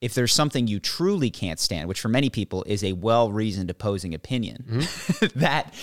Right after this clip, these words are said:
Speaker 1: that will get shuffled out very, very quickly, because
Speaker 2: Yeah.
Speaker 1: that is something you actually, uh, have no tolerance for.
Speaker 2: But also, they've done studies, social media, the, the things that gets the most engagement are things that enrage you.
Speaker 1: Mm-hmm.
Speaker 2: So if you see a sad story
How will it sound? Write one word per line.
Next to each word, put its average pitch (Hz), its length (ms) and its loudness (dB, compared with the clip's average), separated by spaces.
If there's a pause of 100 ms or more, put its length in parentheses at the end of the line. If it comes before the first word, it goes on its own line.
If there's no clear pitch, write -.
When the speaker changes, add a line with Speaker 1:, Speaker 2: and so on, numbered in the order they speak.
(140)
Speaker 1:
that 117 320 2
will 120 160 0
get 101 320 0
shuffled 104 460 2
out 85 300 0 (220)
very, 107 460 2
very 80 240 -4
quickly, - 380 -10
because 110 160 -4
Speaker 2:
Yeah. 160 60 8
Speaker 1:
that 131 120 4
is 143 80 0
something 117 260 0
you 98 140 -2
actually, 95 640 0 (1000)
uh, 95 320 4
have 113 240 0
no 90 320 -2
tolerance 95 460 -6
for. - 260 -18
Speaker 2:
But 120 100 6
also, 117 360 8
they've 104 160 2
done 101 180 0
studies, 101 300 0
social 107 260 -2
media, 101 360 0 (180)
the, 104 280 -2 (220)
the 113 80 -4
things 131 260 -2
that 120 80 -6
gets 113 200 0
the 113 60 -2
most 107 200 2
engagement 104 400 -2
are 104 140 2
things 104 260 -4
that 104 100 -4
enrage 98 440 -2
you. - 80 -10 (200)
Speaker 1:
Mm-hmm. 156 240 0
Speaker 2:
So - 140 -2
if 101 100 -4
you 127 160 0
see 143 540 2
a 107 80 -4
sad 110 560 2
story 101 600 -2